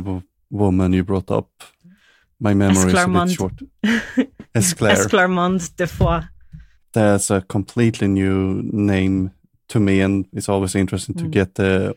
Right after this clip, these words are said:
Speaker 1: women, especially a woman that seems to have taken play, taken part of the, uh, Catholic councils. Uh, would you maybe
Speaker 2: Mm-hmm.
Speaker 1: shed some light on her? Because that's not a story
Speaker 2: Yeah.
Speaker 1: that's really brought up in,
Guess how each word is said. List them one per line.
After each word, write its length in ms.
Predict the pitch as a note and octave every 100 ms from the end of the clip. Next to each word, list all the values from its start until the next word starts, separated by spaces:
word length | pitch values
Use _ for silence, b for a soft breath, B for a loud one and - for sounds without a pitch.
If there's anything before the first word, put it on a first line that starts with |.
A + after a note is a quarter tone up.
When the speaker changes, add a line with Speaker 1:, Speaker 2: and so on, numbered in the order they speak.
| -
Speaker 1:
women, 180 | G2+ F#2+
especially 360 | - G2+ G#2+
a 60 | G2
woman 360 | F#2 G2 F#2+ F#2+
that 260 | F#2 - _ _ _ _
seems 260 | - G2+ F#2+
to 80 | F#2+
have 100 | F2+
taken 300 | G2 F#2 F#2+
play, 400 | G#2+ F#2+ F#2+ F#2 -
taken 260 | G2 G2
part 260 | F2+ F#2+ F#2+
of 120 | F#2
the, 240 | F#2+ F#2+ F#2 F#2+
uh, 240 | F#2+ G2+ F#2+ _
Catholic 640 | - F#2 - F#2+ - - _ _
councils. 800 | - F#2+ F#2+ F#2 B2+ D3 C#3 -
Uh, 180 | A2+ G#2+
would 160 | G#2+ G#2+
you 80 | G#2+
maybe 360 | A#2 G#2 G2+
Speaker 2:
Mm-hmm. 100 | F2 G3 _ _
Speaker 1:
shed 320 | - A2 F#2+
some 240 | G#2 F#2+
light 360 | F#2 F#2+ A#2 A#2
on 140 | A2+
her? 260 | G2+ G#2+ A2+
Because 460 | A2 G2+ F#2+ - - _ _ _
that's 220 | F#2+ F#2+ G2+
not 120 | -
a 40 |
story 360 | F#2+ - G2 F#2+
Speaker 2:
Yeah. 60 |
Speaker 1:
that's 180 | F#2 -
really 180 | G2+ F#2
brought 280 | F2 F#2+ F#2+
up 260 | F#2+ - -
in, 380 | G2 F#2+ F#2+